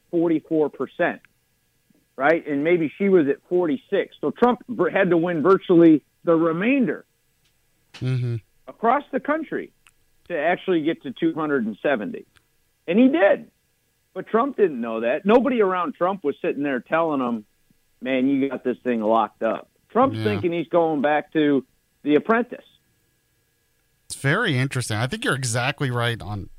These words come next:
Speaker 2: all of that. Very enlightening. J-Town, former U S attorney,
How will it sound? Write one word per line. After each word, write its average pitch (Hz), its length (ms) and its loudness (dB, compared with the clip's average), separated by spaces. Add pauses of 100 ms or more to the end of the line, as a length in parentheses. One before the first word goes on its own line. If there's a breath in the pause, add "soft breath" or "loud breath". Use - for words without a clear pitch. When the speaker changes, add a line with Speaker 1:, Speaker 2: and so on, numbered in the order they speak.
(100)
Speaker 2:
all 135 260 0
of 120 80 -4
that. 98 180 -4
Very 143 240 0
enlightening. 120 460 0
J-Town, 135 600 0 (360 loud breath)
former 156 240 0
U 135 180 0
S 131 140 -2
attorney, 127 520 0